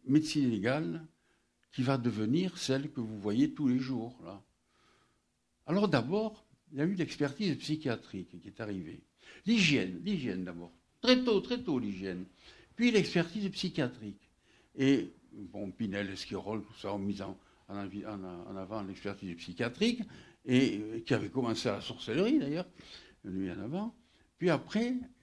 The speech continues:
en dix-huit cent quatre-vingt-huit, il y a eu un monsieur qui était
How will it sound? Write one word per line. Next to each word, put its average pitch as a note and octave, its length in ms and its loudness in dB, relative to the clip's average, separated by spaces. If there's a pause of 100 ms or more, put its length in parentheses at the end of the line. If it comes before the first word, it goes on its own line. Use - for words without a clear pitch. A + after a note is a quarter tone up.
(520)
en A#2+ 100 2
dix-huit C#3+ 760 4
cent A2+ 520 4 (320)
quatre-vingt-huit, A#2 1040 2 (520)
il A#2 80 4
y B2+ 40 10
a C#3 80 10
eu C#3+ 320 8
un B2 80 4
monsieur D#3 540 8
qui B2+ 180 6
était A#2+ 480 6